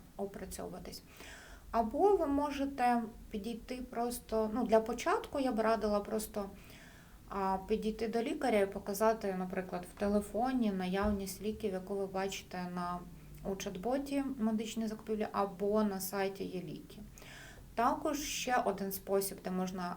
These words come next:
дізнатися про наявність ліків, це сайти лікарень. Там повинні бути, ну,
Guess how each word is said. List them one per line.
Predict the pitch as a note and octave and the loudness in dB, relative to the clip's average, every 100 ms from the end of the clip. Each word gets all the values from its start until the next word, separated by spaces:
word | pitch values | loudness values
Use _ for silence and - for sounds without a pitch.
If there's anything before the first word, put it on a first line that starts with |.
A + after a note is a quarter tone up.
| - | -8
дізнатися | F#3 F#3+ F#3 F3+ - | -8 -4 -2 -2 -6
про | F3+ F#3 | -8 -4
наявність | F3+ F3+ F3+ F#3 - | -2 0 0 -2 -4
ліків, | B3+ A3+ | -6 -4
це | G#3+ F#3 | -4 -6
сайти | - F#3+ F#3 F#3 | -2 -2 -2 -4
лікарень. | E3+ E3 E3 E3 - - - - - - - - - | -8 -8 -10 -10 -10 -14 -16 -20 -20 -20 -20 -12 0
Там | G#3+ A#3 | 4 4
повинні | A#3 G#3 G#3 G#3+ G3 | 4 2 6 6 4
бути, | F#3 G3+ G#3+ G3+ F#3+ F3+ F3+ - - - - F#3 - F3 | 2 2 2 0 0 0 -2 -8 -14 -16 -14 -8 -8 -4
ну, | F#3+ F#3 | -4 -4